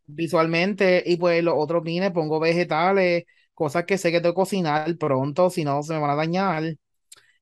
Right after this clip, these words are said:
Y usando ese sistema me ha ayudado mucho como que conservar más la comida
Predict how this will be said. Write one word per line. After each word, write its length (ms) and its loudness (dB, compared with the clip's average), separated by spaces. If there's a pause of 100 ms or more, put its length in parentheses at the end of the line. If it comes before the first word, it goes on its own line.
Y 800 -4 (240)
usando 320 0
ese 120 -4
sistema 480 0
me 100 2
ha 40 2
ayudado 280 2
mucho 320 -2
como 280 -2
que 300 2
conservar 560 0
más 380 0
la 160 0
comida 720 0